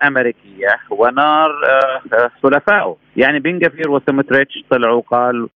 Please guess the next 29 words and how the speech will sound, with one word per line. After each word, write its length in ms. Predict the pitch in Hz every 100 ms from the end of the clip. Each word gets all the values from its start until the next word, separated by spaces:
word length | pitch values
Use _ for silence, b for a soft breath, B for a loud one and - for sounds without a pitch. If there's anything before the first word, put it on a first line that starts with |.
| -
من 240 | 117 117
يوم، 260 | 110 110 110
من، 380 | 113 110 104 95
بالأمس 460 | 104 107 135 147 - - 117
قالوا، 680 | 139 139 135 139 139 127 120
آه، 20 |
ننصح 420 | 123 160 151 131
نتنياهو 580 | 113 - 110 120 135 139
بعدم 420 | - 107 127 123
الانجرار 520 | 107 107 107 113 123 120
إلى 200 | 101 104 -
جان 240 | 131 143 151 _ _ -
وعدم 420 | 135 151 208 190
الانجرار 580 | 151 143 139 143 143 143
إلى 180 | 131
الولايات 500 | 123 120 120 131 143
المتحدة 420 | 117 117 - 123 113
الأمريكية 560 | 110 110 - 139 147
في 160 | 139 127
مطالبها 640 | 113 113 110 147 143 143 -
سواء 180 | 101 101
إدخال 380 | 101 - 110 98
المساعدات 580 | 101 104 98 - - -
أو 160 | 117 107
حتى 560 | - 156 _ 135 135 131 b b -
بقضية 720 | 127 120 117 117 127 120 -
التعامل 760 | 113 104 107 - 107 113 110 104
مع 160 | 101 98
ملف 280 | 107 117